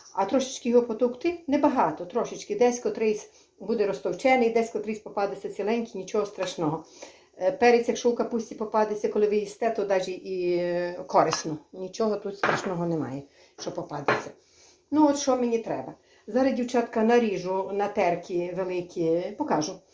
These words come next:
Е, моркву, наріжу ротунду і все далі буду показувати.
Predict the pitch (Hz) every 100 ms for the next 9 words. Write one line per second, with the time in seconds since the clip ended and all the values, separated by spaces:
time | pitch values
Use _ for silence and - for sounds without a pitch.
0 | - _ _ 175 170 165 165 196 214 269
1 | 269 - 247 240 240 190 196 202 196 190
2 | 185 175 165 - _ _ _ _ - -
3 | 175 185 185 285 302 294 302 - _ _
4 | 214 202 202 196 247 226 220 220 180 196
5 | 170 - 139 151 165